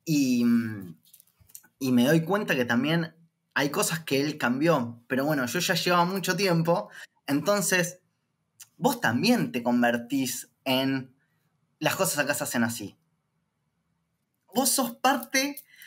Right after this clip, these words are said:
de esa línea. Vos te, te podés quejar, podés estar, pero después de un tiempo vos ya sos parte de eso. Eh,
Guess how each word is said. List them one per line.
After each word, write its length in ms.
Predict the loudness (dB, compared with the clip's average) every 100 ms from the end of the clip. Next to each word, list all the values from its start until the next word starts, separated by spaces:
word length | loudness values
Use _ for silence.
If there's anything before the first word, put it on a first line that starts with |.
| -20 _ _
de 580 | -6 0 2 0 -2 -10 _ -2
esa 260 | 0 2
línea. 580 | 0 0 -2 -4 -8 -14 _ _
Vos 220 | -2 0
te, 280 | -2 -4 -8 _ _ _ -4
te 100 | 0
podés 240 | 0 0
quejar, 640 | 0 0 2 2 0 -10 _ _ _ _
podés 200 | 0 2
estar, 380 | 4 2 2 -6 -20 _ 0
pero 580 | 2 4 4 2 -6 _
después 400 | -4 -4 2 4
de 60 | 4
un 140 | 4
tiempo 440 | 0 -4 0 -2 -2
vos 260 | -4 -4 -2
ya 100 | -2
sos 220 | -4 -2
parte 340 | -2 0 -2
de 120 | -4 -6
eso. 320 | -6 -8 -10 _ _ _ _ _ _ _ -2
Eh, 480 | 2 4 2 0